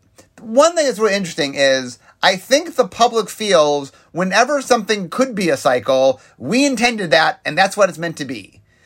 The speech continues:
So as soon as these two cards came out, like, clearly there's a pattern. They cost three. They grant plus two plus two.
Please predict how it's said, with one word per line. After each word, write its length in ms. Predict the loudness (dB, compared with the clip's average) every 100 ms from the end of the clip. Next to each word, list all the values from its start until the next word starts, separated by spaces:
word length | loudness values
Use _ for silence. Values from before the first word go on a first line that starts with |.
| _ _
So 140 | -2
as 100 | -2
soon 160 | 0 0
as 120 | 0
these 160 | 0 0
two 180 | -2
cards 300 | 2 2 2
came 160 | 0 2
out, 340 | 2 2 -2 -12 _
like, 140 | -2 2
clearly 280 | 2 2
there's 140 | -2 -2
a 160 | -4 -4
pattern. 640 | 0 0 0 -4 -8 -10 -16 _
They 100 | 0
cost 380 | 4 2 2 -6
three. 560 | -2 0 0 -2 -8 -12 -10
They 100 | -2
grant 200 | -2 0
plus 180 | -2 -4
two 100 | -6
plus 240 | -6 -4
two. 460 | -2 -2 -2 -8